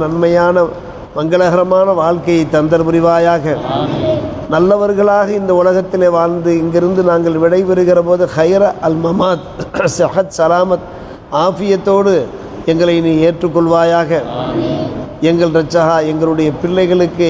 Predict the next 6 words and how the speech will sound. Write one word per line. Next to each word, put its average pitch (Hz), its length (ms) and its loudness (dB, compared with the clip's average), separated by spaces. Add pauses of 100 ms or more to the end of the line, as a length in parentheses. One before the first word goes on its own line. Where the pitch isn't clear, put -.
எங்களுடைய 156 320 0 (100)
குடும்பத்தினருக்கு 175 680 0 (100)
நல்ல 165 160 2 (160)
சுகத்தை 185 420 2 (140)
தந்தல் 160 300 2
புரிவாயாக. 160 540 2